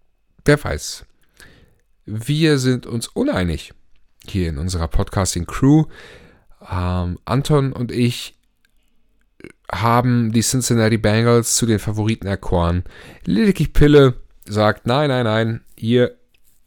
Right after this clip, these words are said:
das machen die Buffalo Bills, die werden das Spiel gewinnen." So, und dann kommen wir noch zum letzten Spiel.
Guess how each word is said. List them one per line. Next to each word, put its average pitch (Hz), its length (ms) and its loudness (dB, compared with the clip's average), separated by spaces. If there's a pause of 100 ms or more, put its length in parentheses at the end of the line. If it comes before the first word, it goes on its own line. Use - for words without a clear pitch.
(140)
das 117 320 -6
machen 101 240 0
die 95 60 -2
Buffalo 90 320 -2
Bills, 90 420 -2
die 82 140 -6
werden 76 180 -4
das 71 120 -6
Spiel - 260 -10
gewinnen." 69 340 -12 (2250)
So, 110 200 0
und 101 80 2
dann 110 140 2
kommen 143 240 2
wir 147 80 6
noch 139 180 4
zum 135 180 0
letzten 135 340 0
Spiel. 101 440 0